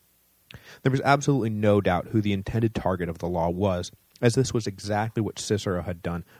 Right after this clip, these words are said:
when putting down the Catiline conspiracy. Once the law was passed, Clodius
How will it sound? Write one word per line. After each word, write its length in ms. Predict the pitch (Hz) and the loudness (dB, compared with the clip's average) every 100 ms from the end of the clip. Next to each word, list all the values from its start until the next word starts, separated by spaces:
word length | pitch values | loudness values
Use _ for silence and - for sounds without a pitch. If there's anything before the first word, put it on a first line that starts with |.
| - | -4
when 120 | 101 | -4
putting 320 | - 107 101 | 0 -2 0
down 200 | 92 85 | -4 -6
the 60 | 92 | -8
Catiline 460 | - 92 85 80 | -4 -4 -4 -8
conspiracy. 800 | - - - - 98 95 82 71 _ _ _ _ _ _ _ _ - - - - | -12 -14 -6 0 0 0 -6 -12 _ _ _ _ _ _ _ _ -20 -20 -8 4
Once 200 | 131 139 | 4 6
the 80 | 139 | 4
law 220 | 110 104 | 6 6
was 140 | 104 | 4
passed, 380 | - 92 87 - _ _ _ _ | -2 -6 -6 -10 _ _ _ _
Clodius 460 | - 123 120 123 - | 2 6 6 4 -2